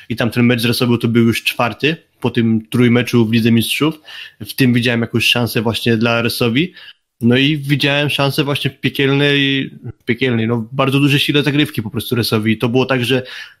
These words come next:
w tym meczu akurat ten element dobrze zadziałał. Wydaje mi się, że będzie arcytrudno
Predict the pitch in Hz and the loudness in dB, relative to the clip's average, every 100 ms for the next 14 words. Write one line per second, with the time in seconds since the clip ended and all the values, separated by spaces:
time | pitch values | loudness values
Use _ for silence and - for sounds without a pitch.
0 | _ _ - 143 151 - _ 135 123 123 | _ _ -2 0 0 -2 _ 0 0 0
1 | 143 127 127 - 135 127 127 127 127 113 | -2 0 -4 -4 -2 0 2 2 0 0
2 | 123 123 117 120 127 107 104 107 120 123 | 0 0 0 0 0 -2 -4 -4 -2 -2
3 | - 127 131 131 - - - 113 123 131 | -2 -2 -2 -2 -10 -16 0 2 2 0
4 | - 131 - 120 127 117 139 165 | -2 -2 -2 0 2 2 2 0